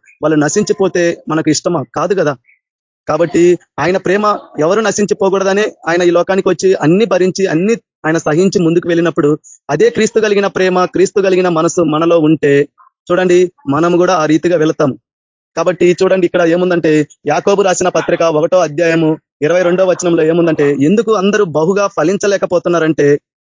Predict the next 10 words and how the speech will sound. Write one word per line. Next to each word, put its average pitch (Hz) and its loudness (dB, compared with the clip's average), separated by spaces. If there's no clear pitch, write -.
చూడండి, 190 -2
"మీరు 170 2
వినువారు 208 2
మాత్రమై 185 0
ఉండి 156 2
మిమ్మును 175 2
మీరు 165 2
మోసపుచ్చుకొనకుండా 160 0
వాక్యము 190 -2
ప్రకారము 170 0